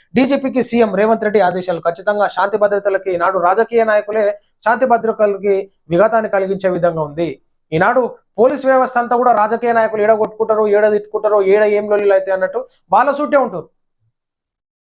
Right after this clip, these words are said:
వాళ్ళకే ఉన్నటువంటి ప్రజలు జీతాలు, ట్యాక్స్ల రూపంలోకి వెళ్ళి జీతాలు ఇచ్చి పోలీసులకు జీతాల పైసలు ఇస్తుంటే పోలీసులు ఏమో నాయకుల చుట్టూ కాపలా గాయనికి మోపారు.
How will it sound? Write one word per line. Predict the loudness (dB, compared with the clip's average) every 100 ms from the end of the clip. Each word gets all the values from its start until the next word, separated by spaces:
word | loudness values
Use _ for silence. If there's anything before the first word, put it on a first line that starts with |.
| -2
వాళ్ళకే | 0 0 0 0 0
ఉన్నటువంటి | -2 -4 -2 -2 -4
ప్రజలు | -4 -2 0 2 0 -2
జీతాలు, | -4 0 2 0
ట్యాక్స్ల | 0 -2 -2 -4
రూపంలోకి | -2 -2 -2 -4
వెళ్ళి | -4 -2
జీతాలు | 0 0
ఇచ్చి | -2 -8 -14 -14 _ _ _ 0
పోలీసులకు | 0 -2 -4 -4
జీతాల | -4 0 0
పైసలు | 0 -4 -4 -10
ఇస్తుంటే | -6 -6 -2 -2 -4 _ _ _ _ 2
పోలీసులు | 2 2 -4
ఏమో | -2
నాయకుల | 0 -2 0 -2 -2
చుట్టూ | -2
కాపలా | 0 0 0 -2
గాయనికి | -2 -6 -6
మోపారు. | -8 -8